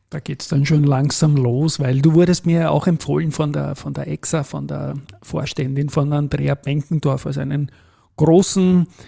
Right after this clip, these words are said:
äh, Auskenner in der Branche und als einen tollen ehemaligen führenden, leitenden Mitarbeiter dort.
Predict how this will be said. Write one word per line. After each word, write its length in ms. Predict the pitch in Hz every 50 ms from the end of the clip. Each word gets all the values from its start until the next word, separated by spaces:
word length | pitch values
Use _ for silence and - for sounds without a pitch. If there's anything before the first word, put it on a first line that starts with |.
| - - - -
äh, 60 | 156
Auskenner 840 | 147 143 139 139 147 - - 143 165 - - - - 156 151 160 160
in 120 | 160 156 160
der 120 | 151 143
Branche 420 | - - 147 117 131 156 147 - 147
und 100 | 143 143
als 160 | 139 131 -
einen 280 | 139 139 147 139 -
tollen 480 | - - 131 123 127 139 143 147 147 - -
ehemaligen 920 | 147 139 147 151 151 143 135 135 131 135 143 139 160 160 156 151 147 135
führenden, 800 | - - - 151 160 170 175 170 165 156 - 165 165 165 165 156
leitenden 580 | 139 120 127 135 - 147 147 139 - 160 151 151
Mitarbeiter 680 | 160 170 - - 147 131 - 120 117 117 - - 135 -
dort. 360 | - - - - - -